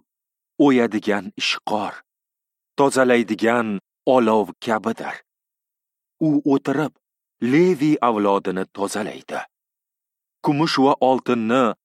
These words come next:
olovda soflaganday, ularni soflaydi. Shunda ular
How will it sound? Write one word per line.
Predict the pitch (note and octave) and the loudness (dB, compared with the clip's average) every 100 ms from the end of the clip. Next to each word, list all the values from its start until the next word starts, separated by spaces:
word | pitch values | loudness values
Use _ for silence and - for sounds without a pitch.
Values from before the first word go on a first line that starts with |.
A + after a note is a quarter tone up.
| _ _ | _ _
olovda | C#3+ D3 D3 C#3 D3+ | 2 4 2 0 -2
soflaganday, | - F3 - B2+ B2+ D#3+ F3 - - - _ _ _ _ _ _ - | -2 -2 0 0 0 -4 -6 -10 -14 -18 _ _ _ _ _ _ -2
ularni | C#3+ G#2+ G#2 F#2 G#2+ | 2 2 0 -2 -6
soflaydi. | - D#2 - D2+ C#2+ - D2 - _ _ _ _ _ _ _ _ _ _ _ | -6 -10 -10 -12 -12 -10 -10 -10 _ _ _ _ _ _ _ _ _ _ _
Shunda | - - G#2+ D#2+ E2 | -8 -4 -4 -4 -8
ular | D2+ C#2+ G2+ | -8 -6 -8